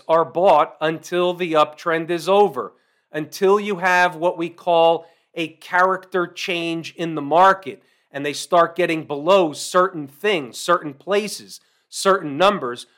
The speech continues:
We're gonna remain in an uptrend until those things happen. Therefore, pullbacks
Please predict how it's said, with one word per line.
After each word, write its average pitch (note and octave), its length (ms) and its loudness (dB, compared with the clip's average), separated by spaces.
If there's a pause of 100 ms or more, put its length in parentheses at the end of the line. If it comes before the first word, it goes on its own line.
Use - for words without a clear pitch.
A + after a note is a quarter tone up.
(180)
We're E3 120 -4
gonna F3+ 160 2
remain E3+ 640 0
in D3 80 -4
an D3 120 -4
uptrend E3 600 -2
until F#3 560 0
those E3 460 -2
things E3 420 -8
happen. F#3 640 -2 (220)
Therefore, E3 920 2 (360)
pullbacks E3+ 680 4